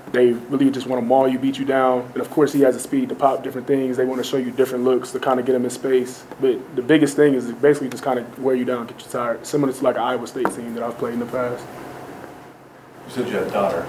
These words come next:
Speaker 2: right?
Speaker 1: Yeah.
Speaker 2: So can you t-, tell me about what that meant to you, um, to be able to go back and, and, you know, during the season, go back and see her?
Speaker 1: Yeah.
Speaker 2: And how hard has it been for you to be away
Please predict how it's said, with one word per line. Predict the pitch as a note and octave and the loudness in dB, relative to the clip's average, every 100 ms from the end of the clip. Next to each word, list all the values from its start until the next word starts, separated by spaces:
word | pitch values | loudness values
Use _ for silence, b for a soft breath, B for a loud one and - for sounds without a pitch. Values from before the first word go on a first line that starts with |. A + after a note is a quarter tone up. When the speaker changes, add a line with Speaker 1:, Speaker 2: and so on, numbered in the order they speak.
| - G2 | -8 -6
Speaker 2:
right? | G2 | 2
Speaker 1:
Yeah. | C3 G#2 - - - - - | 4 4 2 -8 -14 -14 -6
Speaker 2:
So | B2 A2+ - - - - - | 0 0 0 -6 -10 -12 -8
can | C3 | -4
you | |
t-, | - - - | -2 -4 -2
tell | E3+ | -2
me | - | 4
about | - - | 4 6
what | A#3+ | 4
that | - G#3 | 4 2
meant | G#3+ - | 0 -2
to | G#2 | -6
you, | F2+ F#2 F#2 - G#2+ | -6 -6 -8 -8 -6
um, | G2 F2 | -4 -6
to | - G#2 F#2+ | -2 0 2
be | A#2+ | 2
able | A#2+ | 2
to | G#2 | 2
go | G2+ | 0
back | G#2 G2 | 2 2
and, | G2+ F#2 - B B B G2+ | -2 -4 -6 B B B -4
and, | G2 F#2+ F#2+ A#2+ G#2 - | -4 -4 -6 -8 -10 -8
you | A2+ | -8
know, | F#2+ | -4
during | A#2 A2 | 0 0
the | |
season, | - A2+ F#2+ | 0 -2 -2
go | F#2+ | -2
back | G2 F#2+ | -2 -4
and | |
see | - A2 | -6 -6
her? | F#2+ G2 G2 | -2 0 0
Speaker 1:
Yeah. | F#2+ G2 - - G#2 | 0 -4 -8 -10 -6
Speaker 2:
And | G2 | -2
how | G#2+ | 2
hard | - G2 | 4 4
has | - | 2
it | - | 0
been | A#2+ A#2+ G2+ G2+ | 2 4 2 -2
for | - A2+ | -4 -4
you | |
to | G2 | -4
be | G#2+ | -2
away | G2 F2+ B2 G2 | -2 2 2 2